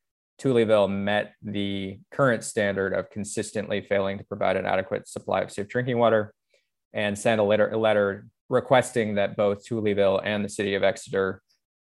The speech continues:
restart negotiations around a voluntary consolidation. Since that letter went out, there have been, I think, four meetings now between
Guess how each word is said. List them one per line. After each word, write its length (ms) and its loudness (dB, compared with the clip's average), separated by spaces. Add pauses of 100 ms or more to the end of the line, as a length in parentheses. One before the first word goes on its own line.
(140)
restart 540 2
negotiations 800 -4
around 380 -4
a 40 -6
voluntary 540 -4
consolidation. 840 -6 (560)
Since 280 -4
that 220 6
letter 240 6
went 220 -4
out, 400 0 (160)
there 220 0
have 420 0
been, 500 0 (500)
I 40 -20
think, 180 -10
four 300 -2
meetings 460 -4
now 420 -2
between 680 -4